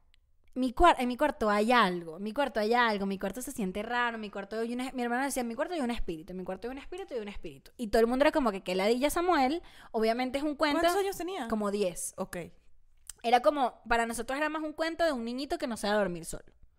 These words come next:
Speaker 1: Pero nosotros realmente nunca dormimos solos, o sea, siempre era como que nos pasábamos o tal, éramos muy asustadizos de carajito. Y entonces, este, mm,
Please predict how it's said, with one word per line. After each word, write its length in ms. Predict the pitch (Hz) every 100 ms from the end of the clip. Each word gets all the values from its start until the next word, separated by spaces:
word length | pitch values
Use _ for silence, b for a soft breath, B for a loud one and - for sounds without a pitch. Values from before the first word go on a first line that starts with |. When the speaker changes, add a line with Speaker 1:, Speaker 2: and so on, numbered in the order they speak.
| b b b b b b -
Speaker 1:
Pero 220 | 294 294
nosotros 320 | 339 349 359
realmente 500 | 349 339 320 277 285
nunca 300 | 254 247 240
dormimos 320 | 254 214 202 214
solos, 260 | 220 160
o 60 | 175
sea, 120 | 190
siempre 340 | - 220 220
era 120 | 240 262
como 220 | 277 226
que 100 | 202
nos 140 | 196
pasábamos 840 | - - 277 302 294 285 277 269
o 60 | 214
tal, 160 | 247 240
éramos 320 | 208 240 208
muy 240 | 233 214
asustadizos 560 | 226 185 - 175 170 208
de 80 | 214
carajito. 420 | 160 160 - - - b b b b b b -
Y 100 | 330
entonces, 1040 | 381 - 392 285 226 214 254 311 - - b b b b b _ _ - - _ _
este, 560 | 226 233 - 247 220 214
mm, 420 | 214 202 185 175